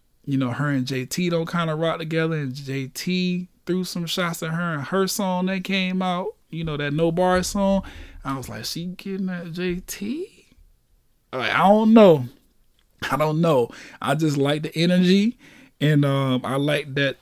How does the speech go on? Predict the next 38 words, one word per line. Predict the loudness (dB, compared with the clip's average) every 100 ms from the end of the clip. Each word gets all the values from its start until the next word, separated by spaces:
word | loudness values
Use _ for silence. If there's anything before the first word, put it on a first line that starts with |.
| _
them | -2 0
bars | 2 4 4 2 0
made | -2 -2
me | -4
wonder, | -4 -2 -4
like, | -6
who | -2 0 0
the | -4 -10
fuck | -12 -14 -10 -8 -10 -14
is | -10 -6 -4 -4 -6 -14 -20 _ _ _ _
Cardi | -14 -8 -6 -6 -6 -6 -8 -12 _ _ _ _ _ _ _ _ _
sneak | -6 0 2 0 -4
dissing? | -6 -4 -6 -12 -12 -16 -20 _ _ -6
Because | -6 -6 -6 -2 -2 0 -2 -2 -4 -8 -14 -16 -20 _ _ _ _ _ _ _ _ _ _ _
she | -6 -4 -2 -2 -2
being | 0 0 2 2
a | 0
little | -2 0 2 2
bit | 2 0 -2
too | -2 -2
specific | -4 -8 -2 -2 -2 -6
for | -4 -2
it | -2
to | -4
be | -6
like, | -4 -2
"Oh, | -2
that's | -2 -4
clearly | -2 2 2 0
Nicki." | -2 -4
Like, | -8 -6
no, | -4 -2
she | -2 -4
not | -4 -6 -10
talking | -10 -10 -10
about | -12 -14 -14
Nicki, | -14 -16 -18 -20
bruh. | -16 -16 -16